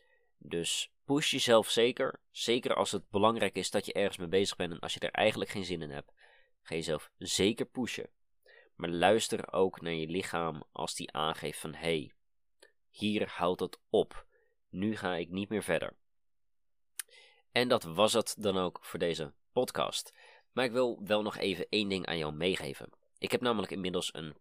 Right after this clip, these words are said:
prachtige cursus genaamd De Harde Reset helemaal online klaarstaan. Dat is een videocursus met alle voorbereidende stappen naar een harde reset. Hoe je in het moment, in jouw dieptepunt,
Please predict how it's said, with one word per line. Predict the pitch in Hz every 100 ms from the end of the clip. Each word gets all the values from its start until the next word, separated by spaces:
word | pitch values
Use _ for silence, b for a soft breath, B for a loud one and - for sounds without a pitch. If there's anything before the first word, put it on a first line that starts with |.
| -
prachtige | 117 127 101 - -
cursus | 104 98 85 67 -
genaamd | - 87 82 80 -
De | 82
Harde | 78 95 107
Reset | 90 107 104 80 73 - - b b b -
helemaal | 90 104 113 98
online | - 90 85 80 -
klaarstaan. | - 85 82 76 - 60 50 -
Dat | -
is | 87
een | 87
videocursus | 92 117 123 107 95 90 95
met | 90 -
alle | 101 92
voorbereidende | - - 120 120 104 101 98 87
stappen | - - 92 92 82 - b b b
naar | 85
een | 85
harde | 69 82 104
reset. | 101 98 - 78 - - b b
Hoe | - 87
je | -
in | 92
het | 85 - 90
moment, | 87 87 90 104 139 - - _
in | - 92
jouw | 80 78
dieptepunt, | - 123 - - - 101 92 -